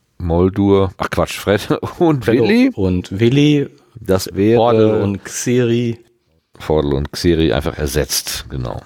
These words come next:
Speaker 2: Ja, so zu, ja, mehr oder weniger, weil ich meine, es sind jetzt zwei Zauberer, die dazugekommen sind. Der,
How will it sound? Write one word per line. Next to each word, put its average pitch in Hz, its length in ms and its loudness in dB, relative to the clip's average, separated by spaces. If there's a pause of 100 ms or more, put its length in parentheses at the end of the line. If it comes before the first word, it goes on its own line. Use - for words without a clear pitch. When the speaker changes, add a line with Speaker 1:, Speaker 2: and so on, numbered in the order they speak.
(260)
Speaker 2:
Ja, 95 220 -2 (280)
so 78 260 -8
zu, - 240 -12
ja, 85 340 0 (280)
mehr 85 140 0
oder 82 180 0
weniger, 92 320 2
weil 80 140 0
ich - 120 -8
meine, 87 120 0
es 82 80 -4
sind 90 120 -6
jetzt 85 200 -2
zwei 87 160 0
Zauberer, 113 420 0
die 113 100 2
dazugekommen 110 680 -2
sind. 107 240 -2
Der, 92 240 2